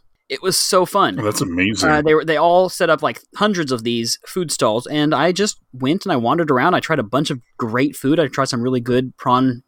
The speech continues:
Speaker 1: biryani and some samosas and some masala tea. Yeah, there's, like, dancing and live music, and, uh, everyone was wearing their saris, and it was just really cool. It was a,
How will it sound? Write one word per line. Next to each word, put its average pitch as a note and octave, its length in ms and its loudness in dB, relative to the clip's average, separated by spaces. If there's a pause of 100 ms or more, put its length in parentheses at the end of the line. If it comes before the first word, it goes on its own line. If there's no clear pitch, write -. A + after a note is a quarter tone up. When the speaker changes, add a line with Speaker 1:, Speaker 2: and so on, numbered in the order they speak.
Speaker 1:
biryani C3 580 2
and F#2 220 -8 (380)
some G2+ 140 -16
samosas C#3+ 640 2
and G#2 120 -4
some G2+ 260 -6 (240)
masala B2+ 500 0
tea. D3+ 400 2 (420)
Yeah, E3 220 -6
there's, D#3 320 -10
like, B2 160 -8
dancing G3+ 500 -4
and C3+ 80 -2
live D3+ 280 0
music, F3 640 -4
and, A2+ 380 -8
uh, A2 220 -8
everyone D#3 380 0
was C#3 120 -2
wearing C#3+ 360 2
their A2+ 120 -2
saris, D3 640 0
and B2 140 -4
it D3+ 100 -2
was E3 140 -2
just - 220 -6
really G3 320 2
cool. F#3+ 320 2
It G#2+ 60 0
was C3+ 120 -2
a, C#3 60 -2